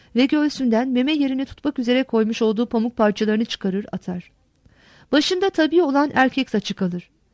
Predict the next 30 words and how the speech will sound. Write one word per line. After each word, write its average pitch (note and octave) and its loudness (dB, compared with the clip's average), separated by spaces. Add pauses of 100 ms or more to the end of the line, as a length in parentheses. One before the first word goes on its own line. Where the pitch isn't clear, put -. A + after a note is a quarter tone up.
(280)
Fitnat C4+ 0
bu D4+ 0
vakayı B3+ 2
gördüğü G#3+ 4
ve A#3+ 0
bu C4+ -2
sözleri C4 0
işittiği B3+ -4
gibi G3 -2 (280)
birdenbire E4 4
yerinden C4 2
kalkarak A3+ 0
iki E4+ -4
adım D4 -2
geriye A#3 -2
çekilir. F3+ -8 (480)
Ellerini A3 2
kilitler, F#3+ -8 (220)
gözlerini D4+ 4
ayaklarına A#3 0
diker. F#3+ -6 (640)
Bir F4 4
beş G4+ 0
dakika F4 -2
kadar C4+ 0
hiç E4+ -6
hareket D4+ 2
etmeksizin D4 0
böyle B3 4
durur. F3+ -4